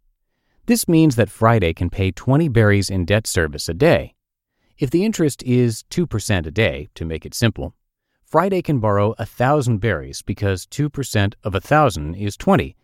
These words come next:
which is what Friday can produce. With that, Friday can get a hut, a new set of clothes, and a nice boat. However, having maxed out his repayment capacity, Friday is now effectively indentured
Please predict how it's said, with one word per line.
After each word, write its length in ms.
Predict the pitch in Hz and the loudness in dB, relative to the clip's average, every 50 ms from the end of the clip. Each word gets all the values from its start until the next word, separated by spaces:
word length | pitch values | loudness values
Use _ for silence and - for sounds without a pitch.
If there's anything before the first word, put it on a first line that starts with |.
| _ _ _ _ - | _ _ _ _ -4
which 180 | 113 113 - | -2 0 0
is 100 | 117 98 | 0 0
what 200 | 95 101 98 - | 0 0 -2 0
Friday 340 | - - 87 80 80 80 80 | 0 0 2 2 2 0 -2
can 180 | - - 85 82 | -2 -2 -4 -2
produce. 600 | - 101 113 156 170 120 - - - - - - _ _ _ _ _ _ _ _ _ _ _ _ _ | 0 0 2 2 2 0 0 -4 -8 -10 -12 -14 _ _ _ _ _ _ _ _ _ _ _ _ _
With 140 | - 139 127 | 0 0 2
that, 300 | - 196 202 143 107 - | 2 2 2 0 -2 -4
Friday 400 | - - - 131 135 135 135 139 | -4 0 2 2 4 4 2 0
can 200 | 127 - 113 107 | 0 0 0 0
get 140 | 98 104 90 | 0 0 -2
a 60 | 80 | -4
hut, 480 | 76 - - 139 147 - - - - - - | -4 -2 -2 -2 -2 -2 -6 -14 -18 -14 -8
a 100 | - 90 | -4 0
new 160 | 92 104 113 | 2 2 2
set 220 | 117 - 120 101 87 | 2 2 0 0 0
of 100 | 82 - | -2 -6
clothes, 540 | - - 123 120 123 123 123 120 - - - _ - | -4 0 2 2 2 2 0 -2 -4 -10 -10 _ -2
and 160 | 117 120 117 | 0 2 2
a 40 | 110 | 2
nice 280 | 95 82 78 - - | 2 0 -2 -6 -4
boat. 380 | - - 143 151 92 - - - _ _ _ _ _ _ _ _ _ _ _ _ _ _ | 0 2 4 4 4 2 -2 -12 _ _ _ _ _ _ _ _ _ _ _ _ _ _
However, 480 | - 160 190 233 240 - 85 80 82 - _ _ _ _ _ | -2 0 2 2 2 2 -2 -4 -6 -10 _ _ _ _ _
having 320 | - 131 131 131 120 117 | -6 -2 0 0 0 0
maxed 320 | 131 156 185 - - - | 0 -2 -4 -4 0 2
out 160 | 127 135 131 120 | 2 2 2 2
his 180 | 110 101 92 | -2 -4 -2
repayment 560 | 98 107 107 - - 131 156 180 170 107 87 | -2 -2 -2 -2 0 -2 0 0 0 -2 -4
capacity, 640 | - 90 - 95 85 80 - - - - 131 135 - _ _ _ _ _ _ _ | -6 -8 -6 -6 -6 -4 -6 -8 -8 -8 -8 -10 -10 _ _ _ _ _ _ _
Friday 460 | _ - 135 143 160 160 160 160 151 | _ -2 0 2 2 2 2 2 2
is 120 | 127 107 120 | 2 4 4
now 220 | 120 120 117 110 | 4 4 4 2
effectively 680 | 95 - - - 135 - - 156 127 120 123 127 120 | 0 -2 0 0 0 2 2 0 2 4 2 2 2
indentured 800 | 107 101 92 92 - 110 120 135 135 - - 82 71 - - | 2 0 0 0 2 4 4 4 2 2 0 0 -2 -2 -6